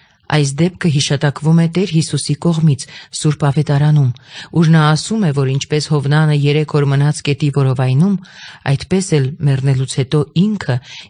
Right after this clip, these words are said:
երեք օր պիտի մնա երկրի ընդերքում, մինչև հարություն առնելը։ Սրանով Տեր Հիսուսը կարևորում է թե այս մարգարեին և թե նրա մասին պատմող և ոմանց առասպել հիշեցնող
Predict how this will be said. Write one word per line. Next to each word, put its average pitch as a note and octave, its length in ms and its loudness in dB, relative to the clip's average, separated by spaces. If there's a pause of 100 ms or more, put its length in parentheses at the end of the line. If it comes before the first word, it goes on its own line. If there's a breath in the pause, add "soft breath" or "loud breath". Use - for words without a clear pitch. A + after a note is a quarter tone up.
(100)
երեք F#3 380 0
օր F3 100 -2
պիտի D3+ 240 0
մնա D3 300 2
երկրի C3+ 500 -2
ընդերքում, C#3+ 560 0 (480 loud breath)
մինչև C3+ 400 0
հարություն C3 460 -2 (100)
առնելը։ B2+ 420 -2 (920)
Սրանով E3 460 2 (160)
Տեր D3+ 180 -2
Հիսուսը E3 440 -2 (100)
կարևորում D3 500 2
է D3+ 100 2 (360 loud breath)
թե F3 180 0 (160)
այս D3 200 0
մարգարեին C#3+ 760 0 (480 loud breath)
և E3 160 2
թե A3+ 160 -6
նրա G3+ 240 0
մասին F3 400 0
պատմող D#3+ 540 0 (120)
և B2+ 280 -8 (100)
ոմանց D3 400 0
առասպել D3 400 -2
հիշեցնող C3 640 -6